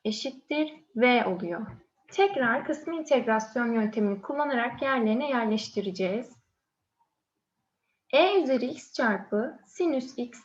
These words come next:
D X eşittir. Bunu olduğu gibi yerine koyuyorum. Eksi E üzeri x çarpı kosinüs x. Daha sonra U çarpı V yapmam gerekiyor.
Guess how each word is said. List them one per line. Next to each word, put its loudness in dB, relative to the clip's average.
D 4
X -6
eşittir. -2
Bunu 4
olduğu 4
gibi -4
yerine 0
koyuyorum. -4
Eksi 2
E 6
üzeri 2
x -10
çarpı 0
kosinüs -2
x. -2
Daha 6
sonra 0
U 4
çarpı 2
V 6
yapmam 2
gerekiyor. -6